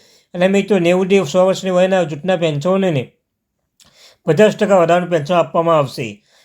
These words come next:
જો કોઈ પણ પે-, જો કોઈ પણ પેન્શન સો વર્ષથી વધુ ઉપર ઉંમરનો હોય તો તેને સંપૂર્ણ સિનિયર પેન્શનની શ્રેણીમાં મૂકવામાં આવશે અને મૂળભૂત પેન્શનમાં સો ટકા વધારાનું પેન્શન તરીકે આપવામાં આવશે મિત્રો. ત્યારબાદ ઉંમર વધારાની સાથે પેન્શનની રકમ વધશે પણ.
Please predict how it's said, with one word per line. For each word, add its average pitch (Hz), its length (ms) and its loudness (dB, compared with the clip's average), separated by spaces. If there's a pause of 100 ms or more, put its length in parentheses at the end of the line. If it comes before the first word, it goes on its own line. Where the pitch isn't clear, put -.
(160)
જો 165 140 -2
કોઈ 208 180 2
પણ 185 240 -2
પે-, 185 140 -4
જો 156 180 -2
કોઈ 190 160 -2
પણ 180 140 -6
પેન્શન 170 280 0
સો 185 240 2
વર્ષથી 185 220 -2
વધુ 165 240 0
ઉપર 180 260 -6
ઉંમરનો 180 320 -2
હોય 180 120 4
તો 180 120 -4
તેને 175 160 -2
સંપૂર્ણ 175 500 -6
સિનિયર 170 480 -4
પેન્શનની 160 520 -2 (400)
શ્રેણીમાં 180 380 2
મૂકવામાં 180 440 2
આવશે 143 460 -4
અને - 340 -10
મૂળભૂત 160 400 -2
પેન્શનમાં 175 320 0
સો 170 220 2
ટકા 175 260 0
વધારાનું 165 380 0
પેન્શન 170 260 -2
તરીકે 165 300 -2
આપવામાં 160 440 0
આવશે 147 220 -2
મિત્રો. 139 420 -4 (880)
ત્યારબાદ 185 400 2
ઉંમર 180 220 0
વધારાની 185 380 2
સાથે 175 300 -2
પેન્શનની 175 460 -4
રકમ 170 280 -2
વધશે 165 300 0
પણ. 127 300 -6